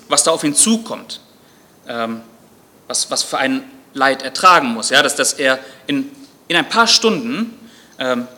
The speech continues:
die komplette Schuld seiner Gemeinde, ähm, und zwar nicht nur zu der damals lebenden Zeit, sondern durch alle Zeiten hinweg, also alle Menschen, die jemals gerettet werden, deren Schuld hat er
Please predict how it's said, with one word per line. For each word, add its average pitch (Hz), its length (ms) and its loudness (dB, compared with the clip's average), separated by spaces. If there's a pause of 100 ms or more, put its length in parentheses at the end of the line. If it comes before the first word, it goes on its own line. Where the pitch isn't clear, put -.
(920)
die 156 60 -8
komplette 202 460 -2
Schuld 214 500 2 (420)
seiner 151 260 2
Gemeinde, 160 500 2 (400)
ähm, 139 300 -2 (420)
und - 60 -8
zwar 175 100 2
nicht 208 140 0
nur 180 100 -2
zu 180 100 -4
der 170 140 6 (240)
damals 165 320 2
lebenden 175 300 0
Zeit, 151 200 4
sondern 151 160 0
durch 151 140 -4
alle 185 160 2
Zeiten 175 280 0
hinweg, 151 240 0
also 143 180 0 (440)
alle 208 180 4
Menschen, 190 380 2
die 170 120 -8
jemals 165 280 -2
gerettet 165 400 -4
werden, 139 240 2 (260)
deren 208 240 2
Schuld 208 300 4
hat 156 140 0
er 156 180 2